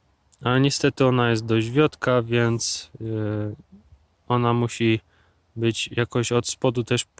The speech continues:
podtrzymywana, ale myślę, że jakbym zrobił tutaj z taką malutką doniczką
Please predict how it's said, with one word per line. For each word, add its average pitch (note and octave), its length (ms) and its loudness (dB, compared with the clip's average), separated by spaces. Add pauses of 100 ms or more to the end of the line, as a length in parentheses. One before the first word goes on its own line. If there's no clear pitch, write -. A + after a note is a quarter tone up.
(160)
podtrzymywana, C#3+ 1120 0 (760)
ale C#3 220 4
myślę, C#3+ 380 4
że C3 140 4
jakbym B2+ 400 2
zrobił B2 360 2
tutaj C3+ 640 2 (540)
z - 100 -8
taką A#2 480 2 (140)
malutką D3+ 640 2
doniczką C#3+ 760 4